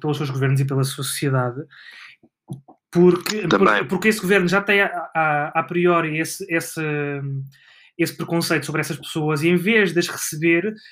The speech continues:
Speaker 1: apon-, põe logo de lado e essas pessoas pensam, "Ok, então o governo está a pôr de lado." "Não, não, não, não, vocês é que estão mal."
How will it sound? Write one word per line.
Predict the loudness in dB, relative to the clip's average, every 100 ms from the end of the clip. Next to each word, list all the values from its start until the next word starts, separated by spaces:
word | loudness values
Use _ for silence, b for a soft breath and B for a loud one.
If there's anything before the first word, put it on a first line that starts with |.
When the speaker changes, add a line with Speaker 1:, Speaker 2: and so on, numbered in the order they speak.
| B -10
Speaker 1:
apon-, | -4 0 0 -4 -4
põe | 2 2
logo | 4 0 -2
de | -4
lado | 0 0 -2 -10 -12 _ _ _ _ _ _ _ _
e | -2 0
essas | 0 -4
pessoas | -8 2 4 4 0 -12 -14 -14 0
pensam, | 0 0 -2
"Ok, | -4 -2 -4
então | -4 -4
o |
governo | 0 2
está | 2
a | 0
pôr | 0
de | 2
lado." | 2 4
"Não, |
não, | 2 2 2
não, | 2
não, | 2
vocês | -2 -4 -2 -2
é |
que | -2
estão | 0
mal." | 2 2 0 -4